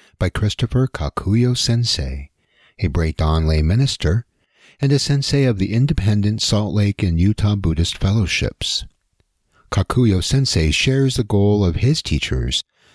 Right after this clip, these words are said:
Gyome and Koyo Kubose senseis, in sharing a unique form of American Buddhism called the Way of Oneness.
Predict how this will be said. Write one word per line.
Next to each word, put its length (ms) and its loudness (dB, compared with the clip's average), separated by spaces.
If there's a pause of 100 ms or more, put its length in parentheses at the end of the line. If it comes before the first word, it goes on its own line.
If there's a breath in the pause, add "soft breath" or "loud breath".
(160 soft breath)
Gyome 500 2
and 160 -2
Koyo 360 2
Kubose 560 0
senseis, 1000 -2
in 160 0
sharing 480 0
a 140 -2
unique 480 2
form 500 0
of 180 -4
American 640 2
Buddhism 600 -2 (500 soft breath)
called 300 0
the 100 0
Way 220 0
of 120 -4
Oneness. 640 -2